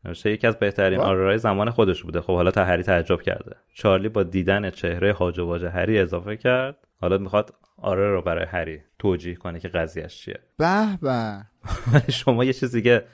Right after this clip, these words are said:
Speaker 1: گرفتی قضیه رو. اینجا خب صد درصد و بدون شک مترجم متوجه شده که این تعجب هری از چی بوده و اصلاً این واژه واژهٔ جدیدی بوده. ولی گفته حالا من که جایگزینی براش ندارم،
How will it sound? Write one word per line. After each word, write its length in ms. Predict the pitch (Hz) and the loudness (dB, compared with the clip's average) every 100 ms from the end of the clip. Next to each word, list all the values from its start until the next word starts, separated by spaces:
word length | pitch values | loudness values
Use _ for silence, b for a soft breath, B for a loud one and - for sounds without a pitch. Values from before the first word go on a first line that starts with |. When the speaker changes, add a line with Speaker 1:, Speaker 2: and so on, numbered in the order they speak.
| b b - | b b -2
Speaker 1:
گرفتی 380 | 95 87 - 90 | 0 0 -4 0
قضیه 360 | 87 85 87 | 0 0 -4
رو. 140 | - - _ _ | -6 -14 _ _
اینجا 200 | - 101 | -2 2
خب 180 | 117 113 | 2 -2
صد 320 | - 117 117 | -2 0 0
درصد 340 | 120 117 117 110 | 0 -2 0 0
و 80 | 95 | -2
بدون 240 | 92 92 | -2 -2
شک 180 | - 107 | 0 0
مترجم 360 | 110 101 92 104 | 2 2 2 0
متوجه 440 | 104 101 92 92 | -2 0 0 -2
شده 300 | - 101 95 | -2 0 0
که 200 | 107 92 | 0 -2
این 300 | 85 87 87 - _ - | -2 -8 -14 -20 _ -4
تعجب 380 | 101 95 92 101 | 0 2 2 0
هری 280 | 104 98 104 | 0 2 2
از 180 | 92 | 2
چی 100 | - | 0
بوده 280 | 113 120 120 | -2 2 2
و 80 | 104 | 2
اصلاً 340 | 92 87 - | -2 -4 -6
این 80 | 104 | -4
واژه 280 | 98 90 95 | -2 -2 -2
واژهٔ 360 | 95 90 87 98 | -4 -4 -4 -2
جدیدی 400 | 95 87 92 87 | 0 0 -2 -6
بوده. 280 | 80 - - _ _ _ | -10 -16 -20 _ _ _
ولی 120 | 113 | -4
گفته 220 | 113 110 123 | -2 2 4
حالا 160 | 113 | 4
من 200 | 113 120 | 2 -2
که 340 | 120 123 120 113 _ _ | 0 2 2 -2 _ _
جایگزینی 480 | 113 104 101 113 123 | 2 2 2 -2 0
براش 340 | 113 113 - | 2 2 0
ندارم، 640 | 127 127 127 123 120 120 | -4 2 2 2 -2 -8